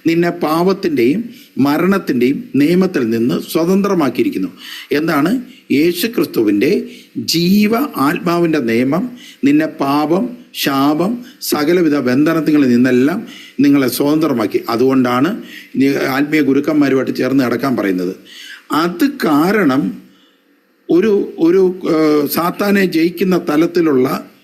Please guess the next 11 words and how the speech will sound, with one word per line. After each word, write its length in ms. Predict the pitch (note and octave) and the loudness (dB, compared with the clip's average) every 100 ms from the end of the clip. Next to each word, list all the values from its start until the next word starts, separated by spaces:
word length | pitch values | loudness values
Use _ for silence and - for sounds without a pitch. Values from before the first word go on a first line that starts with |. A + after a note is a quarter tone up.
| _ _ _ D3+ | _ _ _ 0
ഒരു 160 | F3 | 2
മിനിസ്ട്രി 460 | F3+ D#3 E3 - G3 | 2 2 0 0 0
ഇട്ട് 460 | E3+ - F3 D#3+ - | 2 2 0 0 0
പോകാനായിട്ട് 600 | D3 D#3 E3+ D#3+ D3 D3 | 0 2 0 0 0 0
നിങ്ങൾക്ക് 280 | C3 C3+ A#2+ | 0 -2 -6
സാധിക്കത്തില്ല. 760 | - C3+ C3+ C#3 D3 G2 F2 - _ _ _ _ _ _ - | -6 -4 -2 -2 -2 -4 -10 -14 _ _ _ _ _ _ -2
അങ്ങനെ 260 | E3 B3 | 0 2
സാധിച്ചു 520 | F3+ D3+ D#3+ F#3 F#3+ F#3+ | 0 0 0 0 0 2
വരുന്നെങ്കിൽ 640 | C#3+ B2 A2 G2+ B2 - - - _ | 2 2 0 2 0 -2 -10 -20 _
ദയോപ്പ-, 640 | B2+ C#3+ E3+ F3 F3 F3+ D#3 | 0 2 2 0 0 -2 -2
ദയത്രോഫീസിന്, 1080 | C#3 C3+ D#3+ - F#3+ E3+ - E3+ E3+ E3+ D3+ | -2 0 0 0 0 0 0 0 0 0 0